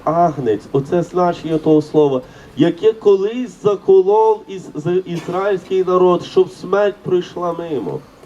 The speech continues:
І що Ісус Христос робить? Він розпинається, його люди прибивають до Христа,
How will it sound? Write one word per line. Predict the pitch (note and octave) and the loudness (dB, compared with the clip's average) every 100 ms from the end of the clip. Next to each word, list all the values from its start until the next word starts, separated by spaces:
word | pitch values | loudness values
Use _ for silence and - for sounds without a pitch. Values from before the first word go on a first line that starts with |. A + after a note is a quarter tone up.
| - - - - - - - - | -20 -20 -20 -20 -20 -20 -10 -6
І | A#2 | -6
що | - E3+ F#3+ | -4 0 0
Ісус | F3+ - E3+ - | 0 -10 -14 -8
Христос | C#3+ C#3 - B2+ - | -8 -8 -4 -4 -4
робить? | F#2 D#2+ D2+ D#2 - - - - | -8 -6 -8 -12 -18 -20 -20 -8
Він | F#2 F2+ D#2 | -6 -6 -8
розпинається, | F2 F2+ E2+ - F2+ F2 F#2 A#2+ D#3+ - - - B2+ C3+ - _ - - - - | -6 -4 -6 -6 -6 -4 -4 -4 -6 -10 -20 -10 -10 -10 -20 _ -20 -20 -20 -10
його | G#2 F#2+ A2 | -6 0 0
люди | A2+ A#2 G2 | 0 -2 -4
прибивають | F#2 F#2 F#2+ F#2+ G2 F#2+ F2+ | -6 -6 -4 -2 2 2 2
до | F2+ | -2
Христа, | F2 F#2 E2+ E2+ - - B2 D#3+ | -2 -8 -8 -10 -10 -6 -4 -4